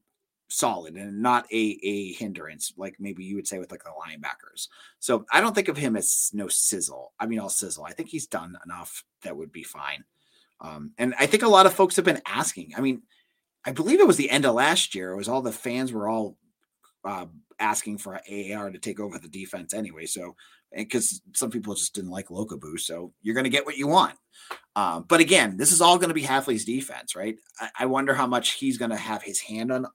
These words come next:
everything on that defensive end, um, with probably Rob Chudzinski running all of the offensive end. So you've got, I mean, the, the positive end, you can look at it, right? If you bring in A A R and he's kinda young and he's still learning how to be a, a, a Power Five defensive coordinator,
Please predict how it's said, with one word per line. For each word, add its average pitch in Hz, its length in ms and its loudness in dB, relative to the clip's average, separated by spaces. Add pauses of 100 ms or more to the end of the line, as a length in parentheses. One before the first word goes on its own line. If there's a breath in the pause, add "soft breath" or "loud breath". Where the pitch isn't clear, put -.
everything 127 440 0
on 117 120 -4
that 120 140 -2
defensive 123 460 -4
end, 127 240 -2 (420 loud breath)
um, 95 300 -8
with 117 320 -2
probably 131 460 2
Rob 120 320 0
Chudzinski 107 680 -4
running 98 380 -6
all 101 220 -4
of 87 100 -14
the 87 140 -10
offensive 82 500 -6
end. 64 220 -10
So 113 140 0
you've 131 360 0
got, 156 280 10 (680 soft breath)
I 160 40 -4
mean, 160 120 2
the, 147 180 6
the 196 100 0
positive 185 360 6
end, 147 100 2
you 135 60 -4
can 143 100 4
look 151 160 4
at 95 160 -2
it, 87 60 -12
right? 131 400 -2
If 135 140 -2
you 147 100 -6
bring 170 180 -2
in 160 80 2
A 135 160 4
A 123 60 4
R 113 180 2
and 110 100 -4
he's 113 180 -8
kinda 113 240 -4
young 104 360 -6
and 95 80 -12
he's 95 160 -4
still 104 220 -4
learning 104 260 -6
how 101 120 -8
to 95 100 -12
be 101 300 -8
a, 92 100 -14 (120)
a, 87 120 -14 (220)
a 85 260 -16
Power 98 320 -6
Five 87 420 -10
defensive - 420 -14
coordinator, 90 720 -2